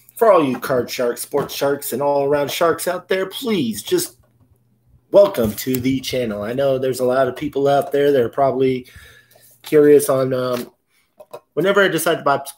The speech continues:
uh, Pokemon cards, I will actually decide to open them as much as I can in front of you guys. But, uh, let me tell you something. I went and bought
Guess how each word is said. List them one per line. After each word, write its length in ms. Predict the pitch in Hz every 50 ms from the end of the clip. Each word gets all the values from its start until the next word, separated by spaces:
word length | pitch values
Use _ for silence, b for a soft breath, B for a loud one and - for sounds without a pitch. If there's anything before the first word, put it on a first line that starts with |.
| _ _ _ - - _ _
uh, 180 | 135 120 113
Pokemon 420 | - - 160 160 - 151 151 143 -
cards, 300 | - 151 151 147 147 -
I 120 | - 127 127
will 280 | 131 135 135 135 135
actually 460 | 127 135 131 113 - - 127 131 123 123
decide 480 | 113 - - - 147 131 127 123 -
to 280 | - - 135 123 120 - -
open 260 | 131 127 - 131 -
them 300 | 143 139 135 139 - - _ _ -
as 120 | 113 107 -
much 200 | 139 135 131 -
as 120 | 123 113 127
I 60 | -
can 280 | - - 147 139 143
in 120 | 139 120 104
front 220 | - - 170 185
of 80 | 196 196
you 80 | 196
guys. 440 | 180 208 196 196 214 214 214 - - - B B B B B B B _ _ _
But, 180 | - 160 170 180
uh, 240 | 196 208 208 202 - - _ _ _ _ _
let 100 | 277 311
me 80 | 339 349
tell 160 | - 277 254
you 100 | 208 135
something. 360 | - - 113 - - 95 -
I 220 | - 170 170 165 165
went 280 | 170 180 202 208 190
and 240 | 165 160 156 127 -
bought 380 | - 156 156 147 143 - -